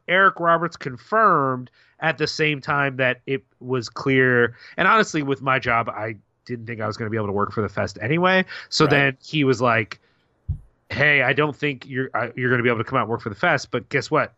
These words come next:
Speaker 1: Eric Roberts is, wants to come."
Speaker 2: <laughs>
Speaker 1: So what, we need to make this happen. And I was like, "Oh my gosh." And it became a real thing.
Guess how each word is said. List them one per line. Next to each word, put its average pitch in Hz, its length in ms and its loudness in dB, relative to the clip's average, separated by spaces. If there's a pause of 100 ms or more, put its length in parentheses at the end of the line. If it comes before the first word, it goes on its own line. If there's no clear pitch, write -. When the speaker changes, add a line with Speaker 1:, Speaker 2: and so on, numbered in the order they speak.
(140)
Speaker 1:
Eric 156 260 4
Roberts 156 400 2
is, 113 120 -14 (380)
wants 143 300 0
to - 100 -4
come." - 420 -4
Speaker 2:
<laughs> - 220 -16
Speaker 1:
So - 140 -6
what, 135 240 -4
we 151 160 2
need 175 120 0
to 139 100 2
make 139 220 0
this 117 160 -8
happen. 123 360 -4
And 92 120 -8
I 127 80 2
was 143 140 2
like, 135 280 2 (320)
"Oh 202 160 4
my 285 180 4
gosh." 320 920 4
And 156 120 -8
it 147 80 -14
became 143 360 -14
a 131 80 -12
real 127 200 -6
thing. 104 280 -14